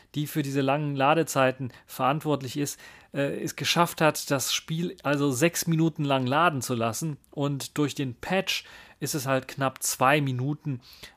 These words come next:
ähm, und das ist natürlich ein ro-, deutlicher Unterschied, ob ich da jetzt sechs Minuten warten muss, bis mein G T A Online-Spiel lädt oder nun zwei Minuten warten muss. Also deutlicher Unterschied, den hat auch G T A dann anerkannt. Und weil G T A ein Programm hat, oder,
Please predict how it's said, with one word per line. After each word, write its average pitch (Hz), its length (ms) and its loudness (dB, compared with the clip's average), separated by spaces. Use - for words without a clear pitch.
ähm, 117 640 -4
und 127 220 -4
das 139 160 2
ist - 140 -6
natürlich 127 280 -6
ein 123 100 -4
ro-, 123 220 -8
deutlicher 131 460 -2
Unterschied, 127 380 -2
ob 120 120 -4
ich 127 60 -6
da 135 100 -2
jetzt 117 160 -2
sechs 147 240 0
Minuten 139 360 -2
warten 135 300 4
muss, 135 200 -4
bis 123 220 -6
mein 131 220 0
G 135 140 0
T 135 160 -2
A 123 40 0
Online-Spiel 127 840 -2
lädt 123 640 -2
oder 123 200 -2
nun 120 160 -4
zwei 139 320 4
Minuten 117 440 -4
warten 104 300 -4
muss. 120 200 -6
Also 127 220 0
deutlicher 135 480 2
Unterschied, 143 420 -2
den 127 160 -2
hat 143 140 -2
auch 131 160 0
G 143 100 -2
T 131 160 -4
A 139 260 4
dann 147 220 0
anerkannt. 175 680 0
Und 196 240 4
weil 160 140 4
G 175 120 0
T 170 120 0
A 147 100 0
ein 139 160 -2
Programm 156 400 0
hat, 160 220 2
oder, 120 240 0